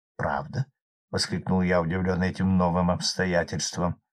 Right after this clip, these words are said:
«Да, дела приняли нехороший оборот, хотя я уверен, что он выкрутится.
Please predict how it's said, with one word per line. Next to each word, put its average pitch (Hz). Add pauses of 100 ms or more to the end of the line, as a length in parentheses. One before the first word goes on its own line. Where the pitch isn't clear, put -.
(680)
«Да, 107
дела 104
приняли 107
нехороший 107
оборот, 104
хотя 92
я 95
уверен, 95
что -
он 87
выкрутится. -